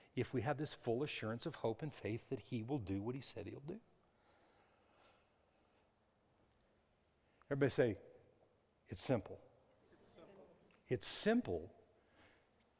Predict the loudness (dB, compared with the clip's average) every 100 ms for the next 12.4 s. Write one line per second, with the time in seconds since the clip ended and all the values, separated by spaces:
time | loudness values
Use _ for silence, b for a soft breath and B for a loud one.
0 | _ -4 -4 -4 -10 0 2 6 8 10
1 | 8 4 0 -4 -2 6 6 6 2 2
2 | 2 -2 0 6 6 6 4 6 6 6
3 | 2 4 6 6 4 0 -4 -4 -4 -4
4 | -4 -2 -2 -4 -10 -20 -20 _ _ -4
5 | 0 2 0 -2 -20 -20 _ _ _ _
6 | _ _ -6 6 6 8 4 2 6 8
7 | 8 6 4 2 0 0 0 -4 -2 0
8 | 0 -4 -14 -20 -20 _ _ _ _ _
9 | _ _ B B B B 8 12 12 12
10 | 12 12 8 4 8 8 8 2 2 2
11 | 0 2 4 4 2 2 2 8 8 8
12 | 6 4 -2